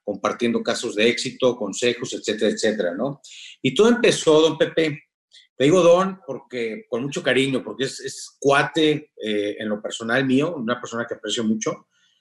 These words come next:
Eh, todo empezó, Pepe, porque en alguna ocasión un amigo en común, Chico Elías, de repente nos encontramos en redes sociales y nos echamos un palomazo de media hora de inversionista emprendedor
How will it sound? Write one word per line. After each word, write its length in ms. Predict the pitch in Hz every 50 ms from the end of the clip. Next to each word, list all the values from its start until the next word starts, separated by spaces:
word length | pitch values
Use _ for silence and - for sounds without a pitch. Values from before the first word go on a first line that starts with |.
| _ _ _ _ _ _
Eh, 220 | 139 143 143 -
todo 220 | - 170 190 196 185
empezó, 360 | - 190 151 - 165 160 160
Pepe, 380 | 170 170 165 - 180 165 - -
porque 800 | 156 143 127 - - _ 143 139 131 131 131 127 127 120 - _ -
en 220 | - 123 123 123 120
alguna 340 | 117 117 127 143 151 160 165
ocasión 560 | 156 160 - 120 - - - 139 143 143 147
un 160 | 147 143 143
amigo 300 | 143 139 139 131 131 139
en 80 | 139 135
común, 420 | - 117 107 107 117 135 165 175
Chico 300 | - - - - - 107
Elías, 580 | 107 113 127 143 156 156 - - - - _ _ _ _ _ _ _ _ _ _ _
de 80 | - 113
repente 380 | 113 113 - 147 143 143 170
nos 160 | 165 156 139 147
encontramos 600 | 131 120 - 123 117 107 - 131 147 151 147 151
en 120 | 135 113
redes 240 | 123 131 143 143 143
sociales 480 | 139 131 - 135 123 139 139 135 -
y 20 | 143
nos 160 | 131 113 110
echamos 360 | 117 - 151 147 160 156 -
un 120 | 180 - 165
palomazo 580 | 180 170 165 151 143 143 143 147 147 - 165
de 100 | 151 143
media 280 | 131 131 135 147 151 143
hora 340 | 131 131 127 135 151 156 - _ _ _ _ _ -
de 80 | 120
inversionista 640 | 117 110 117 113 - - 110 113 123 - - 151 143
emprendedor 640 | 143 139 131 135 139 139 147 147 131 127 143 -